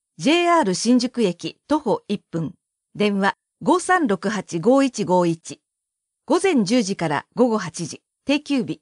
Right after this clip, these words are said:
不定休。令和七年に創業百四十周年を迎える新宿高野は、新宿の街の発展とともに、その歴史を刻んできた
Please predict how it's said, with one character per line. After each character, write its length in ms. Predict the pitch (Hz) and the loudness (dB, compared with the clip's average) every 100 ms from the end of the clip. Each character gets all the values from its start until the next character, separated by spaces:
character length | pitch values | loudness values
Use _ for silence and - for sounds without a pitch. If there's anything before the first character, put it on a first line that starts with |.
| _ | _
不 160 | - - | -20 -2
定 220 | 240 196 | 0 0
休。 320 | - 151 - _ _ _ _ _ _ _ _ _ _ | -4 -10 -12 _ _ _ _ _ _ _ _ _ _
令 260 | 180 349 339 | 0 2 2
和 140 | 214 | 0
七 280 | - - 247 | -2 -2 0
年 240 | 226 190 | 2 2
に 160 | 170 170 | -2 -6
創 300 | - 247 285 | -4 2 2
業 200 | 247 269 | 4 2
百 300 | - 214 294 | 2 -2 0
四 180 | 330 349 | 2 2
十 140 | 349 | -2
周 240 | 330 339 330 | -2 0 2
年 260 | 247 202 | 2 2
を 140 | 165 160 | 0 0
迎 300 | 180 208 190 | -2 -2 -2
え 80 | 180 | -2
る 240 | 185 - _ - | -4 -8 _ -6
新 280 | 254 311 | 0 0
宿 220 | 294 302 302 | 0 -4 -6
高 240 | 285 254 | -2 0
野 140 | 180 | 0
は、 160 | 156 - _ _ _ | -2 -6 _ _ _
新 280 | - 247 285 | -2 2 2
宿 200 | 285 285 | 0 0
の 160 | 269 254 | 2 2
街 280 | 214 - 262 | 0 2 2
の 140 | 262 | 2
発 260 | - 196 - | 0 -6 -4
展 200 | 339 339 | -4 -2
と 120 | 330 | 0
と 100 | 294 | 2
も 140 | 247 | 2
に、 160 | 170 - _ | 0 -6 _
そ 160 | - 202 | -4 0
の 180 | 226 214 | 2 2
歴 220 | 190 - | 0 -2
史 180 | - 302 | -4 -2
を 100 | 302 | 0
刻 280 | 226 220 254 | 0 2 4
ん 80 | |
で 100 | 233 | 2
き 100 | 233 | 0
た 200 | - 180 | -4 -6